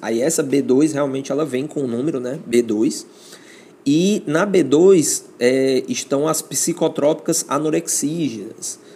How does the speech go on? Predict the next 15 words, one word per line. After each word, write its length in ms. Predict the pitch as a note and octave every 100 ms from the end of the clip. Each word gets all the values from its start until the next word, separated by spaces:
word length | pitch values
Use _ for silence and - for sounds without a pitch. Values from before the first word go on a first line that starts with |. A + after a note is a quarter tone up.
| -
né? 220 | - B2 D#3 - - -
Então, 320 | B2 C#3+ D#3+
é, 580 | - B2 C3+ C#3 C#3 - -
é 200 | A#2 A#2
a 60 |
receita 560 | B2 D#3 - C3 D3+ D3+
onde 220 | D3 D3
vai, 200 | B2+ B2
por 160 | B2 B2+
exemplo, 300 | B2+ C3 C#3+
a 20 |
prescrição 560 | C3+ C#3 - C3+ C3 C#3
da 280 | B2 C#3+
sirbutramina, 800 | D3+ D#3+ C#3+ D3+ G3+ G#3 B2+ G#2 - - - -
certo? 400 | - G2 D#3 F#3